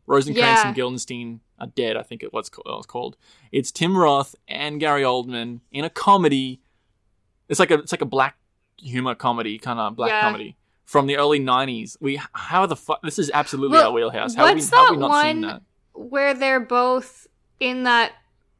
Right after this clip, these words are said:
Speaker 2: powdered wigs and tights? What's that one? It's
Speaker 1: That's probably
Speaker 2: old.
Speaker 1: it. It's they're basing, they're b-,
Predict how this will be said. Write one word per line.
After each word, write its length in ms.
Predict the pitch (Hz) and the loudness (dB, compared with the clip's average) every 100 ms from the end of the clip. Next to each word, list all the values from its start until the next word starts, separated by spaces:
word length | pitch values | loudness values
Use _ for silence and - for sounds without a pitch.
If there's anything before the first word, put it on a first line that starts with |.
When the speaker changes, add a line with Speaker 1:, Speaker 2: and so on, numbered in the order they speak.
| _ _ _ _ _ _ _ _ _ - 127 - - - _ _ _ _ _ _ - | _ _ _ _ _ _ _ _ _ -20 -20 -18 -20 -20 _ _ _ _ _ _ -4
Speaker 2:
powdered 480 | 277 269 262 247 | 0 2 2 -4
wigs 420 | 214 226 226 208 226 | 0 2 2 -2 -8
and 160 | 214 | -8
tights? 560 | 208 202 196 - - - - | -6 -6 -6 -10 -12 -12 -12
What's 280 | 220 220 | -14 -12
that 240 | 220 190 - | -10 -8 -10
one? 280 | 196 185 - _ - - | -14 -16 -20 _ -18 -12
It's 80 | 143 | -10
Speaker 1:
That's 60 | - | -4
probably 340 | 156 131 117 | -2 0 2
Speaker 2:
old. 80 | 151 | 0
Speaker 1:
it. 60 | - | -2
It's 200 | 127 - | -6 -6
they're 240 | 135 127 | -4 -4
basing, 580 | 120 127 131 - 131 107 _ _ | -2 -2 -2 -4 -6 -8 _ _
they're 280 | 131 123 120 | -2 -2 -2
b-, 120 | 131 | -6